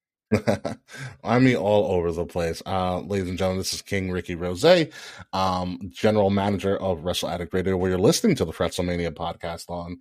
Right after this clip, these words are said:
um, and lead host of the Kings of the Rings podcast. You can find me personally at Ambassador Biggs across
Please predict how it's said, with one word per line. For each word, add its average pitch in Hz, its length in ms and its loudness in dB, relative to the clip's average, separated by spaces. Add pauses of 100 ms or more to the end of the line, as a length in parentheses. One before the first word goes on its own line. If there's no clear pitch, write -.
(340)
um, 98 260 0
and 98 280 0
lead 107 260 4
host 101 400 0
of 104 180 2
the 95 80 -2
Kings 95 340 -2
of 85 100 -6
the 87 60 -4
Rings 87 400 -4
podcast. 87 480 -4
You 104 80 -4
can 101 140 -4
find 107 320 0
me 131 300 2 (360)
personally 98 560 2
at 98 240 -2
Ambassador 92 540 -4
Biggs 87 240 -4
across - 320 -4